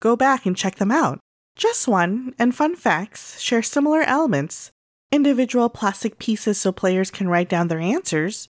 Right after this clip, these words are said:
dry erase markers, and a deck of cards with clues. But the similarities end there. Fun Facts is a true game about answering icebreaker questions.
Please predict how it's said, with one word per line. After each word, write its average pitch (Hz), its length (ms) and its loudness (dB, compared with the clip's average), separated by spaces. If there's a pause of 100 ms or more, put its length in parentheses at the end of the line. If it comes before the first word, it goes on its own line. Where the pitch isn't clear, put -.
(300)
dry 165 200 2
erase 160 360 0
markers, 190 640 0 (160)
and 370 80 2
a 349 80 4
deck 240 220 -2
of 214 80 -10
cards 170 560 -2
with 190 160 -4
clues. - 840 -2 (160)
But 294 120 0
the 349 80 0
similarities 190 800 2 (100)
end 202 280 0
there. 208 420 -2 (240)
Fun 427 220 0
Facts 214 420 0
is 226 80 2
a 233 60 2
true 294 280 0
game 147 300 0
about 190 340 0
answering 160 600 -2
icebreaker 202 560 0
questions. - 840 -4